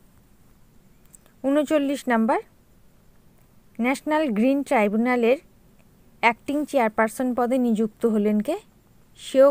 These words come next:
কুমার সিং, অপশন এ। তিনি আদর্শ কুমার গোয়েলের স্থল অভিষিক্ত হয়েছেন। চল্লিশ নাম্বার, এফআইএইচ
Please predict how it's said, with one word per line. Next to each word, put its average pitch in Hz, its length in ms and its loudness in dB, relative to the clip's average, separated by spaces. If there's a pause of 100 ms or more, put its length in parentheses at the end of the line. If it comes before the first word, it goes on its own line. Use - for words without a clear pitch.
কুমার 196 280 -2 (120)
সিং, 233 160 -2 (240)
অপশন 226 280 -10 (200)
এ। - 20 -8 (580)
তিনি 233 220 -2 (240)
আদর্শ 233 240 -2 (160)
কুমার 262 220 -2 (120)
গোয়েলের 214 380 2
স্থল 233 320 -2
অভিষিক্ত 190 380 -8 (120)
হয়েছেন। 165 360 -4 (1500)
চল্লিশ 277 380 2 (100)
নাম্বার, 262 260 -2 (180)
এফআইএইচ 254 580 -2